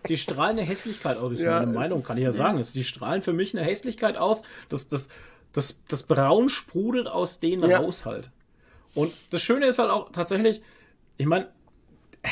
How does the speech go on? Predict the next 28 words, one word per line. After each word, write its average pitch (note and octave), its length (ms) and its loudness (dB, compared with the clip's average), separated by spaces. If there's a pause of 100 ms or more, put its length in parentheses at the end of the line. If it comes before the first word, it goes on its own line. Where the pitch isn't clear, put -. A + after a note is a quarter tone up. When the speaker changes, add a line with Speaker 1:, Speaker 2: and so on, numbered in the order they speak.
(800)
Speaker 1:
ich C#3+ 240 -6
wollte A#3 200 6
jetzt - 120 -2
gar G#3+ 120 2
nicht A#3+ 120 4
auf G#3+ 80 0
diesen F#3+ 180 -4
Scheißzug - 1000 0
da G3+ 140 4
aufspringen G3 460 -4
und E3+ 120 -4
Speaker 2:
Ja, D#3+ 140 4
Speaker 1:
da D#3+ 80 6
so E3+ 40 4
Speaker 2:
ich - 120 -4
wollt's A#3+ 180 2
Speaker 1:
viel, G#3+ 100 0
so C#3 60 0
Speaker 2:
auch A3 100 -2
Speaker 1:
viel A#3 120 2
Speaker 2:
nicht - 60 4
Speaker 1:
Energie G#3+ 320 4
Speaker 2:
ansprechen, A#3 260 0
aber - 100 0
Speaker 1:
und G#3+ 200 0
Speaker 2:
gut. - 100 -12
Speaker 1:
Thema A3 340 4
reinsetzen, D#3+ 720 0